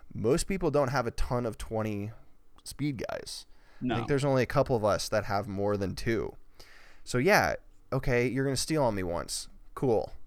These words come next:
Speaker 1: He's a twenty speed anyways. It's not like it's gonna get, th-, be that hard to get him home in the first place. So no one's
Speaker 2: Right.
Speaker 1: called my bluff yet.
Speaker 2: Right. And, and I feel like, um,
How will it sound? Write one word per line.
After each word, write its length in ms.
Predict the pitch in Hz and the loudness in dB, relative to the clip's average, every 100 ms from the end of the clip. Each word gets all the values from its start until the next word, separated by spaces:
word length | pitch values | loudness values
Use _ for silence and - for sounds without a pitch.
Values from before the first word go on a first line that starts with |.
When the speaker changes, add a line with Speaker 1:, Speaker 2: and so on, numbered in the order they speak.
| - - - - - | -14 -18 -18 -16 -2
Speaker 1:
He's 220 | 123 127 | 0 0
a 40 | |
twenty 280 | 117 151 147 | 0 2 2
speed 240 | 123 143 127 | 2 2 4
anyways. 500 | 131 110 95 95 101 | 4 2 0 0 -2
It's 140 | - | -2
not 120 | 120 | 0
like 180 | 107 101 | 0 0
it's 80 | 107 | -2
gonna 160 | 117 101 | -4 -4
get, 120 | - | -6
th-, 220 | 85 98 110 | -6 -8 -4
be 120 | 107 | 0
that 200 | 107 107 | 2 2
hard 240 | 113 110 | 0 -2
to 60 | 101 | -2
get 120 | 104 | -4
him 100 | 101 | -4
home 180 | 104 104 | -4 -4
in 60 | 101 | -4
the 60 | |
first 280 | - 107 - | -2 -2 -2
place. 380 | 73 53 - - - - - - | -4 -4 -6 -8 -16 -20 -12 -2
So 120 | 120 | 2
no 160 | 127 | 8
one's 140 | 123 117 | 8 8
Speaker 2:
Right. 20 | |
Speaker 1:
called 220 | 175 151 | 8 8
my 140 | 127 135 | 8 6
bluff 280 | 104 87 | 6 2
yet. 200 | 80 62 - - - - - - | 0 -2 -4 -14 -12 -12 -14 -8
Speaker 2:
Right. 460 | 135 127 113 82 - | 2 4 4 2 4
And, 140 | 156 151 | 6 8
and 100 | 160 | 8
I 80 | |
feel 320 | 160 - 185 208 | 8 8 10 12
like, 320 | 180 135 - | 12 12 8
um, 420 | 131 127 110 - | 8 8 6 2